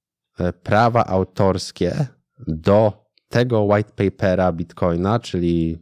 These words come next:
tego biznesplanu Bitcoina wydanego pod pseudonimem Satoshi Nakamoto,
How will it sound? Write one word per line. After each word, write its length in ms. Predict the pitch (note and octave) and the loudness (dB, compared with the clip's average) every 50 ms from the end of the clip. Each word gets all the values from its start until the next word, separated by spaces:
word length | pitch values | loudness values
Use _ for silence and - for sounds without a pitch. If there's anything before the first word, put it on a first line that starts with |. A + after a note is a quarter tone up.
| _ _ _ | _ _ _
tego 200 | - E2 F2+ F2 | -8 -4 -4 -4
biznesplanu 600 | E2+ F#2+ F#2 G2 F#2 - - - F#2 F2+ F2+ F2 | -4 -4 -4 -4 -6 -4 -4 -4 -4 -2 -2 -4
Bitcoina 540 | E2 F2 - - - G2 F#2 F#2 F#2 F2 E2+ | -6 -8 -12 -4 -2 -2 0 0 0 -2 -2
wydanego 680 | E2+ F#2 F2+ F#2 F#2 F#2+ G2 G2+ G#2 G#2 F#2+ F#2 F2 | -4 -4 -2 -2 -2 0 0 0 -2 0 0 0 -2
pod 220 | - - F#2 F2 - | 0 -2 -4 -4 -4
pseudonimem 580 | - - F2 F2 F2 E2+ F2 F2+ F2+ F2 F2 | -6 -6 -4 -4 -2 -4 -2 -2 -2 -2 -4
Satoshi 420 | - - - - F2+ F2 - - F2 | -4 -8 -6 -4 -4 -4 -4 -4 -6
Nakamoto, 680 | E2+ E2 - E2+ E2+ D#2 D#2 - - A#2+ D#3 - _ | -6 -4 -4 -4 -4 -4 -4 -2 -2 -2 -2 -4 _